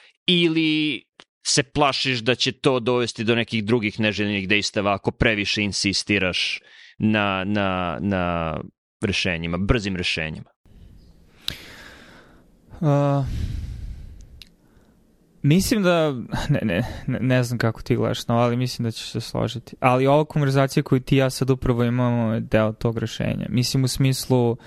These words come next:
Speaker 2: da ako se ova konverza-, ako ovu konverzaciju čuju dva roditelja, to je deo rešenja. U smislu, opet,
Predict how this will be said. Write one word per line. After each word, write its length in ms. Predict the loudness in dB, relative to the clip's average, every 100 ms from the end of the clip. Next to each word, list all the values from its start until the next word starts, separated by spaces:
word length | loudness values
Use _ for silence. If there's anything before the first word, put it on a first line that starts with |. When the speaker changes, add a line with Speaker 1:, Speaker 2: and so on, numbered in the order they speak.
| -20 -20 -20 -20 -20 -4
Speaker 2:
da 180 | 2 4
ako 200 | 4 0
se 160 | 4 2
ova 100 | 2
konverza-, 440 | 0 0 2 0
ako 240 | -2 2 2
ovu 100 | 2
konverzaciju 480 | 0 2 0 0 -4
čuju 340 | 0 2 2
dva 280 | 2 4 4
roditelja, 1000 | 2 0 0 2 4 4 2 2 0 -2 -4 -6 -6 -10 -12 -12 -14 -12 0
to 220 | 2 4
je 220 | 2 -2 -4
deo 300 | 0 2 2
rešenja. 440 | -2 0 2 2
U 40 | -2
smislu, 460 | 0 -2 0 2
opet, 220 | 2 2